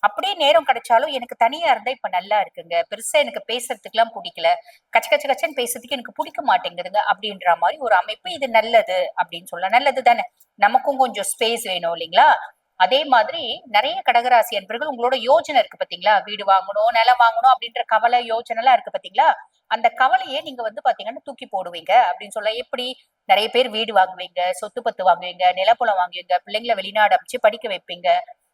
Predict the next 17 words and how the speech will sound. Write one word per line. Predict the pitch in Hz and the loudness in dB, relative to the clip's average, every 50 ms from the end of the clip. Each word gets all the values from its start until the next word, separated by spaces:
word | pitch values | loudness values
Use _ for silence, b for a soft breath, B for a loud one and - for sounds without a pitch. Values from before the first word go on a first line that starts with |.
| _ _ _ - | _ _ _ -4
பிள்ளைங்களுக்கு | 254 254 285 277 262 247 - - | 0 0 0 0 0 -4 -6 -2
நகை | 202 190 185 214 214 | -2 0 0 0 -2
நட்டு | 214 208 208 185 | -2 -4 0 2
வாங்குவீங்க. | 175 170 170 170 170 175 170 175 180 175 175 180 180 - _ _ _ _ | 2 2 2 -2 -6 -10 -8 -2 0 0 0 0 -4 -8 _ _ _ _
இந்த | 233 240 254 | -6 -4 -2
மாதிரி | 254 294 311 285 233 | 0 0 -2 -2 -2
நிறைய | 214 196 208 247 277 285 285 - 359 | -2 -2 0 -2 -6 -8 -8 -6 -2
நல்ல | 302 254 233 226 226 | 0 0 0 0 -4
விஷயம் | 214 196 185 - - 190 180 214 247 233 180 - - | -6 -6 -10 -12 -10 -6 -2 0 0 0 0 -2 -4
அப்படின்றது | 196 190 170 180 175 170 180 175 - 226 | -4 -4 -4 -8 -10 -10 -10 -10 -6 -2
நடக்குங்க. | 208 180 175 180 - 185 180 175 - | 0 0 0 0 -2 -6 -8 -8 -4
கடைசி | - 170 - - - 254 233 | -4 -4 -4 -4 -8 -10 -10
எதுவுமே | 202 175 190 - 185 202 226 262 | -10 -10 -10 -10 -6 -4 -4 -4
இல்லையா, | 269 226 196 190 185 190 214 226 208 | -4 -6 -6 -2 0 2 2 2 2
ஒரு | 196 196 - | -2 -2 -2
பத்து | - 196 - - 180 | -2 -2 -2 -4 -2
கிராம் | - 190 220 247 | 2 2 2 2